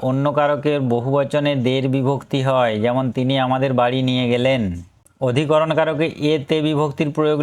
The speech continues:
লক্ষ্য করা যায়। যেমন ঘরেতে ভ্রমর এলো গুনগুনিয়ে। অন্য আরেকটি রূপতাত্ত্বিক বৈশিষ্ট্য হলো সদ্য অতীতকালে প্রথম পুরুষের অকর্মক ক্রিয়াপদে ল বিভক্তি যুক্ত হয়। যেমন সে গেল,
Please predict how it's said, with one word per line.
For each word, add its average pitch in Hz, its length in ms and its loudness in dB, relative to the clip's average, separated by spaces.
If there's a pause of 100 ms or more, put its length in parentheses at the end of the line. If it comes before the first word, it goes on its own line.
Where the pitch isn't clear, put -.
লক্ষ্য 143 240 -2
করা 147 200 2
যায়। 147 240 4
যেমন 143 220 0
ঘরেতে 123 400 0
ভ্রমর 127 440 0
এলো 139 220 2
গুনগুনিয়ে। 127 640 0 (1800)
অন্য 127 240 0
আরেকটি 147 360 -2
রূপতাত্ত্বিক 147 520 -2
বৈশিষ্ট্য 143 420 -4
হলো 147 180 0
সদ্য 131 440 -4 (280)
অতীতকালে 135 600 0 (760)
প্রথম 123 420 0
পুরুষের 147 460 0 (220)
অকর্মক 147 540 -2
ক্রিয়াপদে 139 520 0 (160)
ল - 20 2 (280)
বিভক্তি 135 460 -2
যুক্ত - 240 -6
হয়। 92 280 -4
যেমন 117 180 -2 (120)
সে 131 140 0 (160)
গেল, 120 200 2